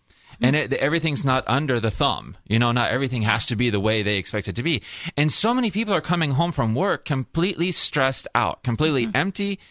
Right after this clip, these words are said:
Speaker 2: completely void. They're just done. And when they go home, they just want everything to be where they think it should be as perfection, as they would define it. And when it's not, you know, everyone's flipping off the handle and they're losing control.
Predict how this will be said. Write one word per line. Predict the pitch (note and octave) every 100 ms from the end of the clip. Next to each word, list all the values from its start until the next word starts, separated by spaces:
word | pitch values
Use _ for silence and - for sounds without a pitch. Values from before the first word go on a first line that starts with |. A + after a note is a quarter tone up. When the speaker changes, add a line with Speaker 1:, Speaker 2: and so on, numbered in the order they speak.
| - _
Speaker 2:
completely | C#3 B2 C#3+ A2 A#2+
void. | G2 A2+ F#2 F2
They're | B2 C#3
just | A#2+ A2+ F#2 F#2
done. | A2+ E2+ B1 - - - -
And | A2
when | A2+
they | A2+
go | G#2+ A2
home, | C3+ D3+
they | C3 A2+
just | G#2+
want | A2+ G2
everything | A#2+ D3+ D3+ C3
to | A2
be | A2 A2 G#2+ - - _
where | - G2+
they | A2+
think | A2+ A2
it | G2+
should | - F#2
be | F#2+ F2
as | F2+ F2+ - - _ -
perfection, | G#2+ F#2 E2+ - A1 - -
as | G2+
they | G2+ G2+
would | F#2
define | F2 F#2 D#2
it. | - - _ _ _ _
And | A#2 A#2+
when | B2
it's | A2+ B2
not, | A2 A#2 F#3 A2+ G#2 - _ _ _ _ -
you | A2
know, | G#2+ -
everyone's | A2 A2 F#2
flipping | C#3+ B2+ A#2
off | G#2 F#2+
the | F2+
handle | B2 C3 C3+ B2+ B2
and | F#2+
they're | F#2
losing | C3 A2 F#2+
control. | F#2 F2 C3+ B2+ B2 A#2+